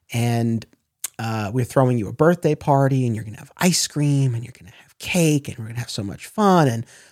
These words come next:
uh, we'll call your mother, and your mother knows where you are." Like, again, all the stuff that you warn, you warn your children about. So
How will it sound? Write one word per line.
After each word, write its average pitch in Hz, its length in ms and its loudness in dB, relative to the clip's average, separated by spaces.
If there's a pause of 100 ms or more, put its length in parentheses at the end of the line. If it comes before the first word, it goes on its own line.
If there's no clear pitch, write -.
uh, 135 120 -10
we'll 117 180 -4
call 117 300 -2
your 104 180 -10
mother, 214 500 4
and 151 100 2
your 110 80 0
mother 113 240 -4
knows 117 240 -6
where 120 120 -16
you - 200 -20
are." 202 300 2 (640)
Like, 165 260 4
again, 180 280 6
all 180 280 6
the 185 80 4
stuff 175 340 4
that 143 140 4
you 143 160 4
warn, 147 680 6 (160)
you 143 140 4
warn 143 220 4
your 127 100 4
children 165 380 2
about. 104 320 -2
So 151 240 6